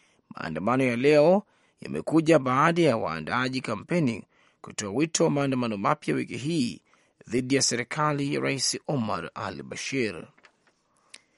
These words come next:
Na mkuu wa polisi wa Ufilipino alisema hii leo Jumatatu kwamba washukiwa watano wanamgambo wa Abu Sayyaf walihusishwa na mashambulizi ya mabomu mawili yaliyosababisha vifo kwenye kanisa Katoliki kusini mwa Ufilipino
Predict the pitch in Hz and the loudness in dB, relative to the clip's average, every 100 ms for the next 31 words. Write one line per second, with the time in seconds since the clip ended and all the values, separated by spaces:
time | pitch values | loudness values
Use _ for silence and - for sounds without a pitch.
0 | _ _ _ _ _ _ 156 156 208 226 | _ _ _ _ _ _ -4 0 4 4
1 | 208 185 190 - 165 156 147 - 165 147 | 6 4 4 4 4 2 0 0 2 4
2 | 175 190 - 120 139 139 131 127 131 131 | 2 0 -4 -4 -2 0 0 2 2 2
3 | 147 156 180 165 - 67 - 139 135 - | 2 2 2 0 -6 -8 -4 -2 -2 -2
4 | 156 180 196 - 113 101 82 - - - | -2 0 0 -2 -4 -4 -6 -8 -10 -6
5 | 147 127 104 - 156 160 147 143 _ _ | -2 0 0 -2 -2 0 0 -2 _ _
6 | _ _ 90 92 90 127 160 156 143 135 | _ _ -8 -6 -4 -2 0 2 4 2
7 | - 147 143 143 131 160 139 160 - _ | 0 -2 0 -2 -2 0 2 0 -4 _
8 | _ _ _ - 143 80 156 156 - 143 | _ _ _ -10 -6 -2 0 0 0 0
9 | 135 - 131 117 135 165 160 131 107 120 | 0 -2 -2 -2 -2 0 -2 -2 0 0
10 | 110 92 113 180 131 123 _ _ _ _ | 0 -4 -2 0 0 -2 _ _ _ _
11 | - 98 117 113 143 - 113 160 - 165 | -6 -4 -2 -2 0 0 0 0 -2 0
12 | 165 170 - 175 151 143 135 147 - 107 | 2 2 0 -4 -2 -2 -2 -4 -4 -4
13 | 147 175 143 - - 170 160 120 - 82 | -4 -4 -6 -6 -2 0 0 -2 -4 -12
14 | - 160 120 | -4 -2 -2